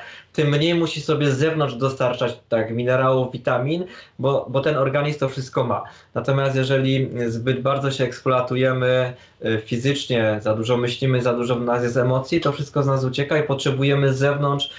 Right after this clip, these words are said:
czyli pożywieniem, y, równoważyć się. Y, dlatego, tak jak mówisz, jeżeli byłyby takie skrajne sytuacje, gdzie człowiek jest dany tylko na si-, na siebie, to to jest super,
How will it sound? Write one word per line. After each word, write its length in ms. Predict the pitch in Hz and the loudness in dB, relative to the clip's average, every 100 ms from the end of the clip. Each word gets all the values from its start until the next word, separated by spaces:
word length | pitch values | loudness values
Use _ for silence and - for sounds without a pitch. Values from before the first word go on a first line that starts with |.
| - - | -18 -10
czyli 240 | - 123 120 | -4 -2 0
pożywieniem, 680 | 131 131 131 135 135 143 143 - | 0 0 2 2 2 0 -2 -2
y, 180 | 117 117 | -2 0
równoważyć 760 | 120 131 135 131 131 127 113 - | 2 2 2 2 2 0 0 -6
się. 200 | - 85 - - - - | -6 -6 -6 -16 -20 -6
Y, 180 | - 113 | -2 0
dlatego, 760 | 110 117 131 123 131 131 131 127 135 | 0 0 0 2 4 4 4 4 2
tak 100 | 135 | 0
jak 140 | 135 | 0
mówisz, 300 | 156 156 131 | 0 0 0
jeżeli 340 | 123 120 127 127 | 0 0 0 0
byłyby 580 | 120 139 143 135 131 127 | 0 2 2 2 2 0
takie 240 | 127 127 | 0 -2
skrajne 320 | - 127 127 | -2 0 0
sytuacje, 580 | 127 131 127 123 123 123 | -2 -2 2 2 2 -2
gdzie 180 | 117 120 | 0 0
człowiek 460 | 127 120 120 120 - | 0 2 0 0 -2
jest 220 | 117 113 | -2 0
dany 180 | 123 120 | 2 0
tylko 220 | 139 143 | 0 0
na 120 | 127 120 | 0 0
si-, 280 | - 127 | -4 -6
na 120 | 117 117 | -4 -2
siebie, 400 | 123 123 135 156 - - - - _ _ _ | -2 2 2 2 -4 -18 -20 -20 _ _ _
to 120 | - 131 | -4 -2
to 160 | 139 | 0
jest 480 | 135 135 131 - - _ | 2 2 -2 -10 -20 _
super, 380 | - 175 175 | -4 -2 0